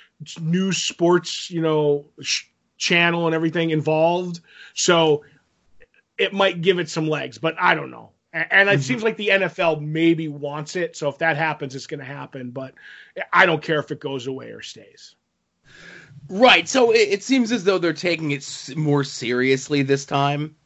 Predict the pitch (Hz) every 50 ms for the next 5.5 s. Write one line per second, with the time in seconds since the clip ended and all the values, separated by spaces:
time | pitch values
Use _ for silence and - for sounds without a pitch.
0 | _ _ _ _ 175 156 160 156 156 151 147 - _ _ _ _ _ _ _ -
1 | 143 147 143 139 135 - - 147 139 151 147 139 143 131 117 123 120 120 127 131
2 | 139 143 147 143 147 - - 151 147 143 143 143 143 139 143 147 143 143 147 -
3 | - - - _ _ _ _ _ _ _ _ _ _ 185 185 165 147 143 139 139
4 | 135 127 127 123 120 123 131 127 127 - 131 127 127 127 123 123 113 127 123 127
5 | - - 131 127 127 127 131 135 139